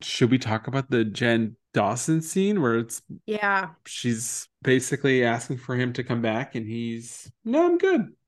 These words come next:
Speaker 2: Another reason that I was like, "Oh, he's so oblivious," because she is so over the top all episode, like, trying to pin him down for a conversation and, like,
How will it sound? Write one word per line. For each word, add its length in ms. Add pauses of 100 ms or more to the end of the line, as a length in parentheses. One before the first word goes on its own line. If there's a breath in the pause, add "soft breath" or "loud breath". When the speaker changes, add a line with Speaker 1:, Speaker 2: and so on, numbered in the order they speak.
(180)
Speaker 2:
Another 380
reason 340
that 100
I 100
was 140
like, 200
"Oh, 140
he's 240
so 200
oblivious," 680
because 260
she 140
is 320
so 800 (340)
over 240
the 80
top 320
all 200
episode, 500
like, 120
trying 320
to 60
pin 220
him 160
down 260
for 120
a 60
conversation 920
and, 160
like, 380